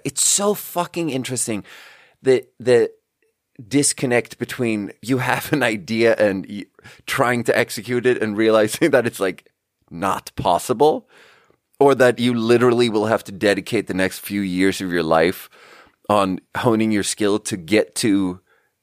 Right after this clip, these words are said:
a level where you can actually execute on. I don't know. I mi-, I might be just really picky. I might be not very good at executing on stuff, but actually pretty good at judging if something is good or not. Because I really did make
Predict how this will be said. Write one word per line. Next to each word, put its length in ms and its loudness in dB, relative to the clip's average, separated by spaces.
a 80 0
level 280 0
where 140 -2
you 100 -2
can 120 -4
actually 460 0
execute 460 -4
on. 180 -2
I 60 0
don't 140 2
know. 240 0
I 60 -4
mi-, 100 -2
I 80 0
might 180 0
be 120 -4
just 220 -4
really 300 0
picky. 720 -6
I 80 0
might 220 2
be 120 -6
not 320 2
very 180 4
good 180 2
at 100 2
executing 540 -2
on 100 -2
stuff, 300 0
but 140 4
actually 400 0
pretty 240 -4
good 180 2
at 100 -2
judging 400 -2
if 80 -8
something 340 -8
is 120 -12
good 200 -10
or 60 -12
not. 280 -16
Because 300 -4
I 80 4
really 420 0
did 260 2
make 460 -4